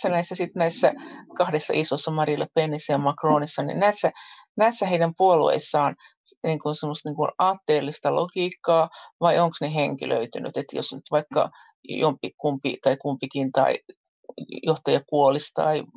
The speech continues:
jäisi eläkkeelle tai jotakin tai rupesi johonkin muihin hommiin, ei olisi enää johtaja, niin hajoisiko ne puolueet? Et onks ne niin auki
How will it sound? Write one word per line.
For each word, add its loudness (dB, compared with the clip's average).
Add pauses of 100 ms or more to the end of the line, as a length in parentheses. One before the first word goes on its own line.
jäisi 0
eläkkeelle -2
tai 0
jotakin -4
tai 0
rupesi -4
johonkin -6
muihin -4
hommiin, 0
ei 2
olisi -4
enää 0
johtaja, 0 (760)
niin 0
hajoisiko 2
ne -2
puolueet? 4 (400)
Et -6
onks 0
ne 4
niin 0 (160)
auki 2